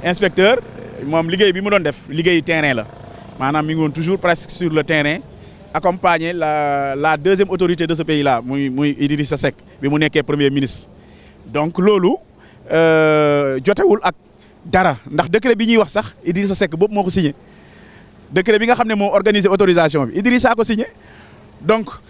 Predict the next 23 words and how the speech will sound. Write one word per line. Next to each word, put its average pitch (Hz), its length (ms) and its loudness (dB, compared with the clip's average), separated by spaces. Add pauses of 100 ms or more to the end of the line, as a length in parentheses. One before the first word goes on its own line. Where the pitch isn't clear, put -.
(300)
euh, 190 240 4
bu 196 140 -4
fekkoon 285 340 2
ne 233 60 -2
koo 220 160 2
xam 220 160 0
ne 202 80 2
la 175 100 2
mi 185 140 0
ngi 220 80 2
ci 226 100 0
wetu 220 180 2
Idrissa 185 340 2
bés 170 180 2
bu 185 100 0
ne, 143 160 2
kon 175 180 0
dana 180 220 0
xam 175 200 -2
décret 160 280 2
boobu. 127 300 -2
Mais 185 180 2
liggéeyam, 220 400 2